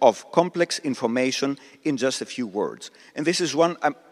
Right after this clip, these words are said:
not against the use of modern technologies or social media and so on,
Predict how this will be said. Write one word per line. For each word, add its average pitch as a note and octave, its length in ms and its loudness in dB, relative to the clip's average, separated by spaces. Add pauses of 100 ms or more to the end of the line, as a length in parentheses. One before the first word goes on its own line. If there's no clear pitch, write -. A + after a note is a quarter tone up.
(100)
not D3+ 600 2
against C#3 540 0
the A#2 100 2
use A#2 380 0
of F#2 260 -4
modern G#2+ 320 0
technologies B2+ 680 -2
or G#2 80 -6
social G#2+ 380 -6
media G#2 380 -4
and F#2 120 -6
so - 160 -4
on, C#3+ 240 0